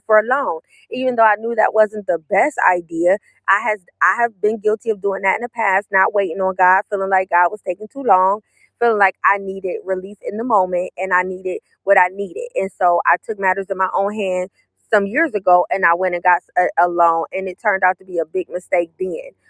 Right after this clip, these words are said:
But when, when you're desperate, sometimes you just, your mind goes into survival mode. It goes into fight or flight. And so I found myself actually applying. Like,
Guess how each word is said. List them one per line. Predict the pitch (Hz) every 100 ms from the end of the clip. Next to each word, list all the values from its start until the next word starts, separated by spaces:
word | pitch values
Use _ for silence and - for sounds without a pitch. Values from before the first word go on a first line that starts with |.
| _ 170
But | 196 196 -
when, | 226 196
when | 226 240
you're | 240
desperate, | 190 208 277 311 - 214 190
sometimes | 233 262 277 247 233
you | 262
just, | 214 233 226
your | 202 190
mind | 202 233 247 220
goes | 220 220 220
into | 220 214
survival | 196 175 202 226 226 202
mode. | 185 170 165 - _ _
It | 208 196
goes | 226 226 220
into | 214 202
fight | - 226 220
or | 196
flight. | - - 220 190 - _ -
And | 185
so | - 196
I | 190 -
found | 240 285
myself | 247 220 - 208 202 _ _ -
actually | 247 - 269 226
applying. | - 233 233 339 226 156
Like, | 220